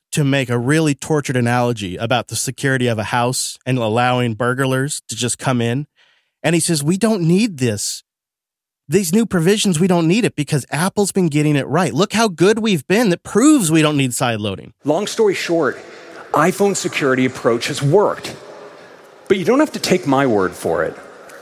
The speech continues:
Speaker 2: because the security community regularly says things like this, quote, "Apple's I O S devices are the most secure consumer hardware ever made." But let's look at some numbers,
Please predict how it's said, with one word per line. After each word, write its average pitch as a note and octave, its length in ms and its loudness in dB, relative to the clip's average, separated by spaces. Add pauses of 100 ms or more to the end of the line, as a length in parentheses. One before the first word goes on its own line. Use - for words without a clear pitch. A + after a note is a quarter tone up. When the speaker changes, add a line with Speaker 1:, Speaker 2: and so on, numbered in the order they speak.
(440)
Speaker 2:
because E3+ 300 0
the E3 60 -2
security G#3 680 0
community D3 500 0
regularly F3 460 2
says - 320 0
things D3 240 2
like B2+ 160 2
this, A#2+ 440 2 (1080)
quote, C#3 360 2 (320)
"Apple's F#3 640 0 (140)
I B2+ 160 2
O E3+ 100 2
S F3+ 160 2
devices G#2+ 760 0 (260)
are C#3 80 2
the C#3 80 2
most C#3+ 220 0
secure D#3 420 0
consumer D3 560 0
hardware G#2 680 2 (320)
ever B2 260 4
made." G2+ 480 2 (1000)
But G#3+ 80 4
let's B3 180 2
look D#4+ 100 4
at - 60 -8
some E3+ 180 0
numbers, B2+ 500 -2